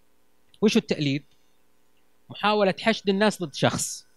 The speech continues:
تحريض. إيه، و-، ولاحظ، ترى إحنا ما نتكلم، ترى أنتوا بعضكم راح اتجاه سياسة ولا فكر ولا، لا، لا، ترى شيء أسهل. كورة، خلينا في الكورة. أنت مثلا تشجع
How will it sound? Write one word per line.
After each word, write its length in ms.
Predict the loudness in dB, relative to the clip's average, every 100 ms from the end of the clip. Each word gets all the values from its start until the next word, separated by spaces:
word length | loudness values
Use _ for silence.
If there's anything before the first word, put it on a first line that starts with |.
| _ _ _ _ _ _ _ _ _ _ _ _ _ _ 2
تحريض. 420 | 4 6 6 4 -4 _ _ _ _ _ _ _ _ _ _ _ _ -4
إيه، 260 | -2 -4 -6 -8
و-، 300 | -4 -4 2
ولاحظ، 380 | 6 6 4 0
ترى 240 | 2 2
إحنا 240 | 2 2 2
ما 100 | 0
نتكلم، 320 | 2 4 4
ترى 160 | 2
أنتوا 300 | 2 -2 -4 -4 -8 -16 -2
بعضكم 460 | 2 2 0 -2 0
راح 260 | 0 -2 -10
اتجاه 300 | -10 -6 -6
سياسة 520 | -4 0 2 2 2
ولا 200 | 2 0
فكر 360 | -4 -8 -8 -6
ولا، 160 | -6
لا، 200 | -2 0
لا، 140 | 2 2
ترى 200 | 0 -4
شيء 200 | -6 -6
أسهل. 260 | -8 -12 -14 -20 -20 _ _ _ 6
كورة، 280 | 8 8
خلينا 300 | 6 2 0
في 60 | 0
الكورة. 460 | 2 4 4 0 -14 _ _ _ -20 _ -2
أنت 160 | 2
مثلا 320 | 6 6 6 4
تشجع 520 | 0 -2 -2 -4